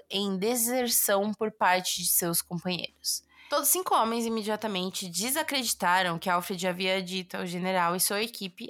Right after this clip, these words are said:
afirmando que os homens que eles conheciam nunca abandonariam um homem para morrer. Que é isso, né? Você tá num grupo, você não vai deixar o humano ir lá na frente, enfim,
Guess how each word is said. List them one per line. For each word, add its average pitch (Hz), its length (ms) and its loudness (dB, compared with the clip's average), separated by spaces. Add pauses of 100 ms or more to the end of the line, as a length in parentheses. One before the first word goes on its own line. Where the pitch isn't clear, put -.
afirmando 320 460 -2
que 262 100 -8
os 262 120 -4
homens 233 400 2
que - 80 -6
eles 180 140 -2
conheciam 220 520 -2
nunca 240 360 -2
abandonariam 196 800 0
um 180 100 -4
homem 165 280 -2
para 175 180 -2
morrer. 185 360 -4 (360)
Que 370 100 -2
é 554 180 2
isso, - 180 2
né? 196 160 2
Você 196 220 0
tá 196 160 4
num 214 220 0
grupo, 196 300 -2
você 294 120 -2
não 320 100 -4
vai 320 120 2
deixar 220 280 2
o 202 180 0
humano 190 360 -4
ir 185 100 -2
lá 180 160 2
na 180 140 -4
frente, 175 560 -12
enfim, - 260 -20